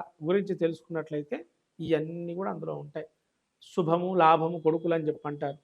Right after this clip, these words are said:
కాబట్టి ఇవన్నీ కూడా వినాయకుడి యొక్క అనుగ్రహం వల్ల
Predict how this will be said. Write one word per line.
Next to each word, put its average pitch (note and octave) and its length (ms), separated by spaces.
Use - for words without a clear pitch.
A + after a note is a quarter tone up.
కాబట్టి D#3+ 640
ఇవన్నీ D3+ 360
కూడా F#3+ 200
వినాయకుడి F#3+ 580
యొక్క F3+ 200
అనుగ్రహం D#3 400
వల్ల C#3+ 340